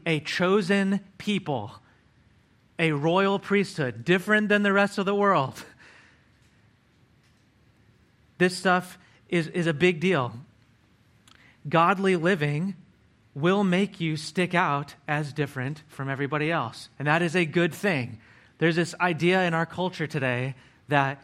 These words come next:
sticking out and looking different and people seeing you as odd or, or not like everyone else is a bad thing,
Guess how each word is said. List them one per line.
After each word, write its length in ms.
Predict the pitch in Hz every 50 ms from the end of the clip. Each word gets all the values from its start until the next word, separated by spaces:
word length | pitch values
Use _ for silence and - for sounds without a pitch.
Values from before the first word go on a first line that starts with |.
| - -
sticking 520 | - - - - 208 196 196 196 175 170
out 260 | 165 165 170 170 170 151
and 140 | 139 135
looking 300 | 147 170 170 180 175 170
different 480 | 156 165 160 160 170 170 160 160 165 151
and 220 | 139 135 135 131 - - - - _ -
people 280 | - 190 180 170 160
seeing 420 | 151 - - 175 165 165 165 165 165
you 220 | 160 160 160 160
as 240 | 143 131 135 127 - - - -
odd 420 | 156 151 151 151 156 160 160 156
or, 280 | 143 135 135 127 139 147
or 120 | 143 139
not 300 | 135 147 151 151 156 151
like 200 | 147 151 151 151
everyone 320 | 160 151 151 156 151 147 147
else 240 | 147 151 151 147 147
is 100 | 131 156
a 60 | 135
bad 320 | 110 143 139 143 139 -
thing, 360 | - 151 127 117 107 - -